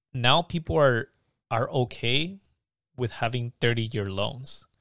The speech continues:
Whereas before, you know, if you wanted a house, you were looking at your fifteen-year loan, ten-year loan, or something, you know, less. But a thirty-year loan was something kinda reserved for, like, big investment, like, you know, bigger properties, you know.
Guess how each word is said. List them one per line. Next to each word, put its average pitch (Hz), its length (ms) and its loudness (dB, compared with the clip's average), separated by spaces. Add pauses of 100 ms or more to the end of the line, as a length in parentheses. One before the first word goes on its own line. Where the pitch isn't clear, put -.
(420)
Whereas 120 260 4
before, 151 720 2
you - 80 -6
know, 131 80 0
if 110 120 -4
you 127 80 -2
wanted 127 180 0
a 104 60 0
house, 156 380 -2
you 127 120 -2
were 127 100 0
looking 123 220 -2
at 107 100 -2
your 104 120 -4
fifteen-year 139 560 -2
loan, 131 340 4
ten-year 135 380 -2
loan, 127 240 2
or 117 120 -4
something, 120 800 -4
you - 80 -6
know, 107 120 -2
less. 107 260 2
But 135 160 2
a 117 60 4
thirty-year 131 440 2
loan 117 220 0
was 113 140 0
something 117 560 -4
kinda 113 240 -4
reserved 107 400 -4
for, 117 180 -4
like, 95 220 -6 (460)
big 110 180 4
investment, 107 580 -2
like, 101 160 -8 (140)
you 120 100 -6
know, 98 220 -8 (1400)
bigger 127 180 4
properties, 113 600 -6
you 127 60 -6
know. 120 140 -6